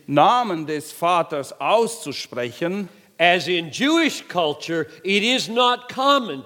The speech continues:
Speaker 2: to pronounce the Father's name.
Speaker 1: Weil in der jüdischen Kultur ist es unüblich, den Namen des Vaters überhaupt auszusprechen.
Speaker 2: But I decided to go on and listen to the sermon.
Speaker 1: Aber ich habe mir gesagt, "Okay, ich höre mir diese Predigt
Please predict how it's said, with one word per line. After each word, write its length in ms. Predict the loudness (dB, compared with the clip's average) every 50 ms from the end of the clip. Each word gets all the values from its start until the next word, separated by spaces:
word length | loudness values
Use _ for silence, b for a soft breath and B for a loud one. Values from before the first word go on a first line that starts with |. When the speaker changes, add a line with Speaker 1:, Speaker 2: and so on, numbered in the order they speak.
| B B B B B
Speaker 2:
to 100 | -8 -8
pronounce 680 | -8 -4 -4 -4 -4 0 0 0 0 0 0 -4 -8 -6
the 120 | -6 -6
Father's 560 | -6 -2 -2 0 0 0 0 -2 -6 -6 -8 -8
name. 320 | -8 -6 -6 -6 -6 0
Speaker 1:
Weil 200 | 0 0 2 2
in 120 | 0 0
der 180 | 2 2 2 2 0
jüdischen 680 | -2 -4 -6 -6 -6 -6 -6 -4 -2 -2 -2 -2 -2
Kultur 520 | -4 -2 -2 -2 -2 -2 -2 2 4 4 4
ist 160 | 4 2 -4
es 220 | -6 -6 -8 -12 -16 _
unüblich, 960 | 0 2 2 2 2 0 -4 -4 -4 -2 -2 -2 -2 0 0 0 0 -2 -2
den 220 | -2 -2 0 2 2
Namen 500 | 4 4 4 4 2 2 0 -4 -4 -4
des 220 | -6 -6 -6 -2
Vaters 500 | 0 0 2 2 0 -2 -4 -10 -10 -8
überhaupt 560 | -8 -4 -2 -2 0 2 2 0 0 0 -4
auszusprechen. 1040 | -4 -2 -2 -4 -4 -8 -12 -12 -12 -12 -6 -6 -6 -6 -4 -4 -6 -6 -4 -6 -10 -10 -2
Speaker 2:
But 200 | 2 2 4 4
I 200 | 4 4 2 2
decided 760 | 0 -4 -8 -8 -4 0 0 2 2 0 -2 -6 -10 -12 -10 -10
to 100 | -10 -10
go 320 | -6 -4 -2 0 2 2
on 360 | 2 2 2 2 2 0 -2 -6
and 200 | -6 -6 -6 -6
listen 360 | -8 -8 -8 -8 -10 -10 -6
to 120 | -6 -4
the 120 | -4 -4 -6
sermon. 480 | -6 -4 -4 -4 -4 -6 -8 -12 -16 b b b b b b b
Speaker 1:
Aber 220 | 2 2 2 2
ich 120 | 0 0 2
habe 320 | 2 0 0 0 -2 -6
mir 220 | -4 0 0 0 0
gesagt, 420 | -2 -2 0 0 0 0 0 -4
"Okay, 300 | -8 -2 0 0 0 0
ich 240 | -2 -4 -8 -2 2
höre 140 | 2 2 4
mir 160 | 2 -2 -2
diese 260 | -2 -4 -4 -6 -6
Predigt 600 | -6 -4 0 0 0 0 -2 -4 -6 -8 -18 -20